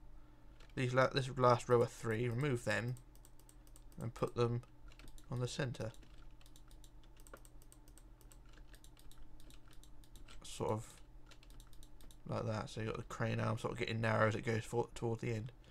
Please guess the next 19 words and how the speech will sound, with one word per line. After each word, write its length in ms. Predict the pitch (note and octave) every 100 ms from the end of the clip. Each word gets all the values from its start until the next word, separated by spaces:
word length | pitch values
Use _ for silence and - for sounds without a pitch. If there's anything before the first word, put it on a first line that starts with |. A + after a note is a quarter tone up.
| - - - - - - -
So 100 | -
that's, 400 | D3 - - -
uh, 240 | C3+ C3 B2 -
one 240 | B2+ B2
crane 360 | - B2 A#2+ A#2
and 180 | A2+ A#2
one 200 | A#2 A2+
arm 300 | A2+ A#2 G#2+
done. 280 | F#2 A2 A#2+
You 120 | A#2
just 220 | B2 A#2+
do 120 | D3
the 120 | C#3
same 260 | B2 C3+ B2
on 100 | A#2
the 100 | A#2+
other 120 | A2+
side, 420 | A2+ - G#2 G#2+
facing 520 | A2+ A#2 A2+ - A2+